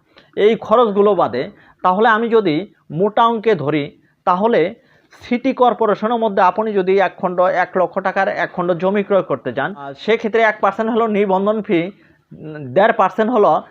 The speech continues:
স্ট্যাম্প ডিউটি এবং কি দুই পার্সেন্ট হলো স্থানীয় কর, এই হলো সাড়ে চার পার্সেন্ট। এই সাড়ে চার পার্সেন্ট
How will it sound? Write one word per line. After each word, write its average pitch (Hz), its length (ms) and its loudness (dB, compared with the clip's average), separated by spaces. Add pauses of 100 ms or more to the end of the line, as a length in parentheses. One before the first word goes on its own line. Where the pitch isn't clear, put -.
(120)
স্ট্যাম্প 226 440 -2
ডিউটি 208 380 0 (300)
এবং 208 320 0
কি 240 120 -2
দুই 214 220 0
পার্সেন্ট 202 360 0
হলো 202 440 2
স্থানীয় 214 500 -4
কর, 190 240 2
এই 196 340 0
হলো 208 360 2 (220)
সাড়ে 190 340 0
চার 175 200 0
পার্সেন্ট। 107 380 -8 (320)
এই 170 160 2
সাড়ে 190 320 0
চার - 200 2
পার্সেন্ট 220 420 -2